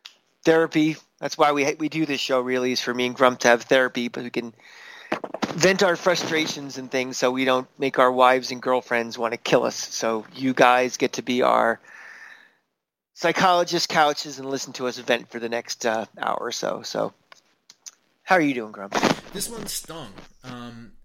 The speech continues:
Speaker 2: I could have dealt with a loss in this game. That's fine. You know, uh, Arizona is a good team. They were on a slide,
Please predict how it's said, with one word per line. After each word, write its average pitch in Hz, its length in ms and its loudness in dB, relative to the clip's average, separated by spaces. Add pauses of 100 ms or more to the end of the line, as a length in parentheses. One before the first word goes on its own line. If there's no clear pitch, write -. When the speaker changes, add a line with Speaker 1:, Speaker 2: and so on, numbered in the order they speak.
(120)
Speaker 2:
I 151 80 -20
could 170 220 -14
have 113 200 -18
dealt 110 300 -16
with 110 400 -18
a 110 80 -20
loss 101 800 -12
in 110 100 -20
this 101 160 -14
game. 90 360 -18 (280)
That's 135 200 -14
fine. 98 500 -18 (100)
You 120 100 -18
know, 113 160 -14 (280)
uh, 101 240 -16 (100)
Arizona 123 640 -10
is 104 480 -14 (720)
a 113 100 -20
good 143 260 -12
team. 131 280 -10
They 123 100 -8
were 120 160 -10
on 143 160 -10
a 113 40 -12
slide, 113 640 -8